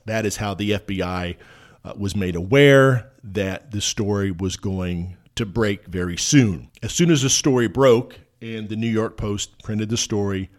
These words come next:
tweeted about the story, the New York Post was banned from Twitter,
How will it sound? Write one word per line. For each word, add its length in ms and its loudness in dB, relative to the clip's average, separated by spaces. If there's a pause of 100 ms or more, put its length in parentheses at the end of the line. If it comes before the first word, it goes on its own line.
(140)
tweeted 380 2
about 240 -2
the 80 -12
story, 500 -14 (640)
the 100 -6
New 140 0
York 280 2
Post 320 -4
was 200 -6
banned 840 -2 (160)
from 160 -6
Twitter, 460 -2